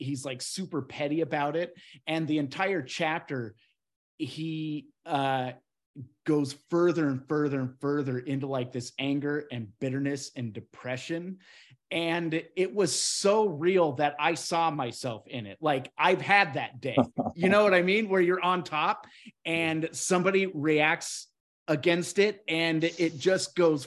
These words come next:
further. You, you just, the voices in your head just keep telling you further and further and further. And you just get more angry, more bitter, more depressed.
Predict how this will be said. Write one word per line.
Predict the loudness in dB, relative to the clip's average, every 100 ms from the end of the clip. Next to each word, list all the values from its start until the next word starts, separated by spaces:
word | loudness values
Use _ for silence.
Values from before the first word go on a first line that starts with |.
| -4
further. | 0 2 0 -2
You, | -2 -4
you | -4 -4
just, | 0 2 0 -2 -6
the | -6
voices | -2 0 0 0 -4
in | -2
your | -2
head | 0 -2 -2
just | -10 -8
keep | -8 -6
telling | -6 -4
you | -4
further | -4 -4 -4
and | -6 -4
further | -4 -4
and | -6
further. | -6 -4 -4
And | -4
you |
just | -4 -6 -6
get | -8 -8 -14 -20 -20 -8
more | 0 2 2 2
angry, | 0 0 -2 0
more | 2 2 0
bitter, | 0 -4 -4
more | -2 4 4 4
depressed. | -2 -2 -2 -2 -6 -12